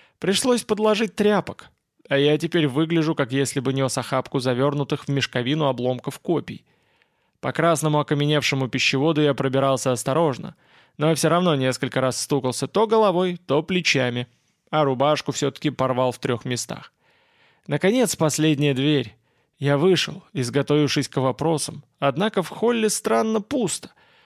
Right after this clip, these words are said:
Только у главного входа прохаживается воин в кожаных доспехах с коротким копьем в руках.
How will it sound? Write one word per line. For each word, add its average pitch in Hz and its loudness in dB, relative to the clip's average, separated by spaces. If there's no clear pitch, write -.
Только 139 0
у 151 2
главного 156 2
входа 143 0
прохаживается 127 0
воин 139 0
в - -10
кожаных 139 -2
доспехах 160 0
с - 0
коротким 147 -2
копьем 135 -2
в 120 -4
руках. - -6